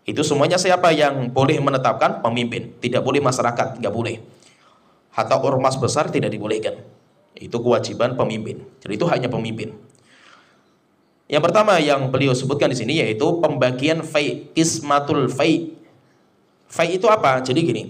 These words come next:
Jadi ketika kaum muslimin itu berperang, kaum muslim itu berperang, maka nanti harta yang ditinggal oleh kaum muslimin,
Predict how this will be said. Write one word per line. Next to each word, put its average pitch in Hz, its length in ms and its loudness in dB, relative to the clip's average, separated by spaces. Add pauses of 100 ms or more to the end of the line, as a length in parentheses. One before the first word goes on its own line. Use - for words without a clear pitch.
(1900)
Jadi 208 560 0 (240)
ketika 208 400 2
kaum 180 240 4
muslimin 160 400 2
itu 151 160 0
berperang, 135 640 0 (1400)
kaum 101 160 -2
muslim 113 240 -2
itu 117 80 0
berperang, 131 720 0 (800)
maka 139 220 4
nanti 196 320 2
harta 165 560 2
yang 190 240 2
ditinggal 165 480 2
oleh 180 160 4
kaum 175 160 4
muslimin, 120 640 -2